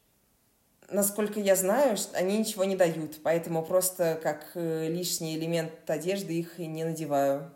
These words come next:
Ну, в-, там, этот лишний, э, элемент одежды, в смысле, в них может быть жарко.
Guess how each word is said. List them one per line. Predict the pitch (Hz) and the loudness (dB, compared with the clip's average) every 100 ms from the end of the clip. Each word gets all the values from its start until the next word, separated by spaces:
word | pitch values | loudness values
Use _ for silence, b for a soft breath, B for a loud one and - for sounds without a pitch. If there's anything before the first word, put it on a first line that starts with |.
| b b | b b
Ну, | 277 247 170 143 | 0 2 0 -6
в-, | - - | -10 -6
там, | 139 139 - - - - - - | -4 -4 -8 -18 -20 -20 -20 -18
этот | - 160 | -14 -8
лишний, | 175 185 170 | -4 -4 -4
э, | 170 165 160 160 | 0 0 0 0
элемент | 165 170 | -2 -2
одежды, | 165 175 202 165 | -2 -2 -4 -4
в | |
смысле, | 165 - | -8 -8
в | 165 | -8
них | 165 | -6
может | 160 151 | -6 -6
быть | 143 | -6
жарко. | 147 151 151 - 139 | 0 0 0 -4 -6